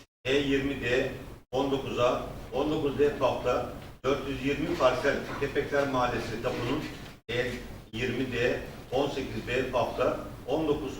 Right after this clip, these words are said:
parsel Ilıca Boğazı Mahallesi tapu-, tapunun bir hafta sekiz yüz dört, sekiz yüz yedi parsellerin bir kısmı ile iki yüz kırk iki, yedi yüz yetmiş dört,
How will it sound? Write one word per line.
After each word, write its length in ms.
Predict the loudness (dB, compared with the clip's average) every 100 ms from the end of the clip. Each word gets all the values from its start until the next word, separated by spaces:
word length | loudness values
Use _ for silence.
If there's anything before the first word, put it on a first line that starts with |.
| 2
parsel 420 | 2 4 2 2 -2 -10 -8 -2
Ilıca 340 | 0 2 4
Boğazı 320 | 6 4 2
Mahallesi 440 | 0 0 -2 -4 -4
tapu-, 200 | -4 -6 -10 -14 -16 _
tapunun 420 | -8 -4 -2 -2 -2 -8 -12 -8 -4
bir 160 | -2
hafta 460 | 2 2 4 0 0 -4 -12 -10
sekiz 240 | -8 -4
yüz 220 | -4 0
dört, 200 | 4 4 2 -6 -10 -14 -10
sekiz 180 | -8 -4
yüz 140 | -4
yedi 200 | -2 -2
parsellerin 600 | 0 0 2 -2 0 -2 -4 -4 -2
bir 60 |
kısmı 400 | 2 2 0 0
ile 280 | 2 0 -2 -4 -10 -12 -14 -14 -6
iki 60 |
yüz 140 | -4 0
kırk 180 | 0 0 -2
iki, 200 | -2 -2 -2 -6 -8 -12 -10
yedi 160 | -6 -2
yüz 140 | 0
yetmiş 360 | 2 2 0 0
dört, 200 | 2 2